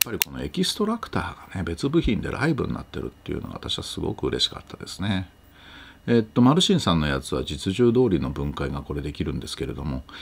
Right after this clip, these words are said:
エムジーシーの場合は中にね、さらにね、芋ネジが一個入ってますんで、それを外さないとこいつは取り出せないようになっています。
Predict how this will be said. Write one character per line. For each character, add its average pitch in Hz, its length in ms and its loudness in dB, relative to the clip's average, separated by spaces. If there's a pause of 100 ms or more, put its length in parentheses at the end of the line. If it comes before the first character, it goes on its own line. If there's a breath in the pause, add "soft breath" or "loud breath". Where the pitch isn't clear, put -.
(180 loud breath)
エ 127 60 6
ム 156 120 6
ジ 165 120 4
ー 170 40 6
シ 156 180 6
ー - 20 4
の 131 100 4
場 82 120 4
合 55 80 -2
は 60 40 -2
中 92 240 -2
に - 140 -4
ね、 - 160 -6
さ - 160 0
ら - 80 -2
に 58 100 -4
ね、 - 160 -10 (400 loud breath)
芋 95 160 6
ネ 117 100 8
ジ 107 120 6
が 104 80 8
一 101 120 0
個 - 100 -14
入 - 120 -8
っ - 40 -8
て - 120 -12
ま - 100 -8
す - 140 -8
ん - 40 -8
で、 - 100 -10
そ - 160 0
れ 95 60 6
を 98 60 6
外 87 200 0
さ - 140 -2
な 87 100 2
い 92 80 -2
と 127 200 -2 (120)
こ 64 80 -2
い - 20 -18
つ - 60 -8
は 69 80 -8
取 - 180 -4
り - 60 -8
出 - 80 -6
せ - 100 -8
な 85 100 -6
い - 60 -6
よ - 120 -2
う - 20 4
に 110 60 2
な - 80 -6
っ - 20 -18
て - 160 -20
い - 40 -18
ま - 120 -16
す。 - 280 -14